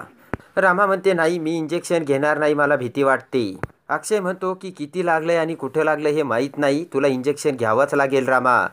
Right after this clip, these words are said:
तर रमा म्हणते, "मी इंजेक्शन नाही घेणार." तर अक्षय म्हणतो की, "हे बघ, जर इंजेक्शन घेतलं नाही ना तर काय होतं?" असे म्हणत अक्षय त्याच्या मोबाईलमधील फोटो रमाला दाखवतो. तेव्हा रमा म्हणते की, "मला काही नाही होत असं.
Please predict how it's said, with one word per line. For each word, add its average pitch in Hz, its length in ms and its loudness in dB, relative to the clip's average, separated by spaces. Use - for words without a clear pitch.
तर 180 100 2
रमा 147 260 2
म्हणते, 151 280 -2
"मी 143 160 0
इंजेक्शन 135 460 -2
नाही 131 200 -2
घेणार." 117 440 0
तर 208 180 4
अक्षय 175 320 -2
म्हणतो 170 260 -8
की, 180 160 -8
"हे 156 200 -4
बघ, 156 240 0
जर 185 160 4
इंजेक्शन 160 500 -2
घेतलं 151 340 0
नाही 165 160 2
ना 160 180 0
तर 160 100 2
काय 139 280 2
होतं?" 143 260 0
असे 139 240 0
म्हणत 135 320 -4
अक्षय 127 400 -2
त्याच्या 170 240 0
मोबाईलमधील 147 640 2
फोटो 143 340 0
रमाला 127 340 2
दाखवतो. 127 800 0
तेव्हा 151 340 2
रमा 135 260 2
म्हणते 151 280 0
की, 151 140 -2
"मला 131 260 0
काही 131 260 0
नाही 147 180 2
होत 143 260 0
असं. 127 420 2